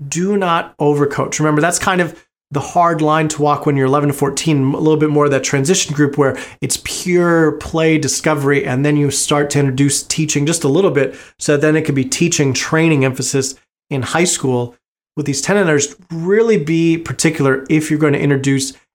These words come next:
an exercise and have them mirror you. I'd rather it be a lot more game setup discovery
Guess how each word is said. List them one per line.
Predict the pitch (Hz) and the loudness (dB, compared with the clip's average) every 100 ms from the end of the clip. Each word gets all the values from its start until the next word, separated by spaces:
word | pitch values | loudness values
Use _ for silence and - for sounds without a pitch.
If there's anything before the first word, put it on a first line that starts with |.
| _ | _
an | 139 131 127 - | -2 -2 -4 -8
exercise | 165 - 160 156 151 143 135 135 | -6 -4 -2 0 0 0 0 0
and | 113 | -2
have | - 156 156 143 | -4 -2 -2 0
them | 139 135 127 - - | 0 0 -6 -16 -8
mirror | 131 139 143 131 | -2 2 4 2
you. | 127 - | 0 -4
I'd | - 135 | -2 0
rather | 127 151 170 175 | 0 0 0 -2
it | 156 | 0
be | 151 | 2
a | |
lot | 139 147 | 2 2
more | 151 131 | 0 -2
game | 127 139 143 165 | -2 0 0 2
setup | 160 175 160 151 | 0 2 0 0
discovery | 120 - - 151 135 131 127 | -2 -2 -2 -2 0 0 -2